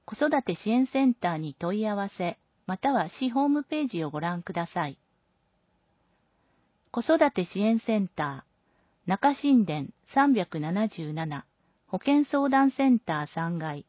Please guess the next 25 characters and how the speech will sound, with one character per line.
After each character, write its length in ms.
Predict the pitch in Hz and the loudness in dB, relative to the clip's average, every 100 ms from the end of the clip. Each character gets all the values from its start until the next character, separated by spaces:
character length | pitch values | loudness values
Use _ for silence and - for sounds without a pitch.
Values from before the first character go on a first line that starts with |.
| _ _ _ _ _ _ _ _ _ | _ _ _ _ _ _ _ _ _
月 280 | 190 196 - | -6 -4 0
曜 200 | 302 302 | 2 2
か 140 | 247 165 | 2 0
ら 140 | 160 | 0
土 160 | 156 160 | -2 0
曜、 340 | 185 160 - _ _ | 0 -2 -8 _ _
八 300 | - 196 294 | -12 -6 -4
時 100 | 269 | -2
三 260 | 233 226 233 | -2 2 2
十 140 | 240 - | 0 -6
分 220 | - 175 160 | -8 -8 -6
か 100 | 156 | -6
ら 200 | 147 - _ | -6 -8 _
十 220 | 214 269 | -2 -2
七 240 | - 269 | -2 -6
時 160 | 240 160 | -4 -4
十 200 | 214 196 | -2 -2
五 140 | 175 | -2
分。 340 | 170 147 135 151 _ _ _ _ _ _ _ _ _ _ _ _ _ _ _ _ _ | -4 -6 -10 -12 _ _ _ _ _ _ _ _ _ _ _ _ _ _ _ _ _
名 180 | 247 302 | 2 2
刺 160 | 311 | 0
台 220 | 285 240 170 | 4 4 2
の 100 | 160 | -4
写 180 | 147 147 - | -8 -10 -8
真、 240 | 156 | -8